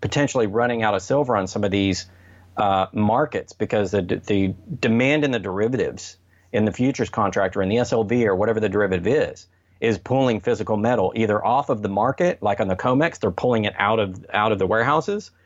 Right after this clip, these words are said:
or in London, they were buying so much S L V that it was all going to S L V, and there wasn't gonna be enough silver for the rest of the London market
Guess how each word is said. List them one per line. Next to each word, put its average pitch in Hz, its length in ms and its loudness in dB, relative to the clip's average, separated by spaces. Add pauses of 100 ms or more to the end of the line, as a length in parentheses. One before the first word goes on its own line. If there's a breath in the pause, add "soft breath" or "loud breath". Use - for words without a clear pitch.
(300 soft breath)
or 117 180 2
in 117 80 2
London, 131 640 0
they 117 160 0
were 123 120 0
buying 123 280 0
so 123 100 -4
much 113 160 0
S 120 140 0
L 113 80 0
V 139 140 0
that 131 80 0
it 104 60 0
was 104 100 -8
all 131 240 0
going 123 220 0
to 107 80 -4
S 104 120 -4
L 110 80 0
V, 123 120 0
and 156 100 2
there 110 80 2
wasn't 113 300 -2
gonna 110 120 -4
be 104 120 -2
enough 104 360 0 (140)
silver 113 640 0 (340 soft breath)
for 120 100 0
the 107 80 0
rest 107 260 0
of 107 60 -6
the 98 80 -2
London 95 240 -2
market 104 440 -2